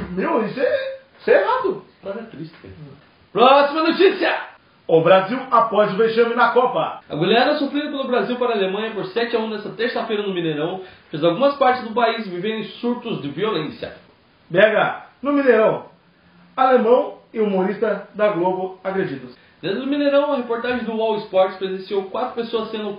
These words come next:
Speaker 2: expulsas do estádio. Um por destruir uma lixeira, um por tentar agredir um idoso e outros dois por brigas. Além disso, um torcedor alemão, Eugen Weber,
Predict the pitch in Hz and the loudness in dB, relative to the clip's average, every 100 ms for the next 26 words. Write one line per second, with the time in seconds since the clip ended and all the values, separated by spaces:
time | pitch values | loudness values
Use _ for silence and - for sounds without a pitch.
0 | - 190 - 208 214 - 180 208 - 139 | -8 -8 -8 -10 -10 -10 -10 -10 -2 0
1 | 147 - - _ _ - 233 214 - 277 | 0 -4 -16 _ _ -12 -6 -4 0 2
2 | 277 269 254 233 262 277 277 233 254 254 | 2 2 -2 -2 0 2 2 0 -6 -4
3 | 254 240 247 226 208 196 208 196 180 208 | -2 0 0 0 -2 -4 -6 -4 -2 0
4 | 226 233 - 220 220 220 170 214 - 190 | 0 -4 -2 -2 -2 -4 -2 -4 -4 -6
5 | 156 190 135 104 - _ - - 113 165 | -4 -4 -6 -8 -12 _ -20 -12 -4 -4
6 | 214 226 247 240 240 214 214 208 202 185 | -4 -4 -2 0 0 0 -2 -2 -2 -2
7 | 196 220 - - - - 170 190 160 131 | -2 -4 -10 -20 -18 -6 -2 0 0 0
8 | 135 - 220 220 - | 0 0 -2 -6 -10